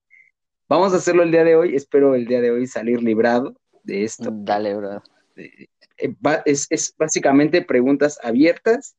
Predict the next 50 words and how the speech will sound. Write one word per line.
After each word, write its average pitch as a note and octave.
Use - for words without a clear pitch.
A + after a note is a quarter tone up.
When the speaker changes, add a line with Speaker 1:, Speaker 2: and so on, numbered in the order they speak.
Speaker 1:
y C3+
nosotros C3+
respondemos C#3+
con A#2
toda C3
la A2
verdad, G#2
o -
sea, G#2+
toda D3
la A2
verdad. G#2
Aunque A2+
sea D3+
extenso, D#3+
aunque E3
te D#3+
eches D#3+
un D#3
speech D#3
Speaker 2:
<laughs> -
Speaker 1:
de A#2+
una C#3+
predicación, C#3
no C3
me A#2+
importa, D3
eh, A#2
es B2
larga A#2
Speaker 2:
Dale, A#2
Speaker 1:
la G2+
Speaker 2:
bro, F#2+
Speaker 1:
respuesta, G2+
Speaker 2:
dale. A#2+
Speaker 1:
¿va? F#3
Puedes F3
preguntar C3
de D3
lo A2
que -
es, -
puedes E3
preguntar B2
de C3
lo G#2+
que G2+
sea, G#2+
no A#2
sé, A#2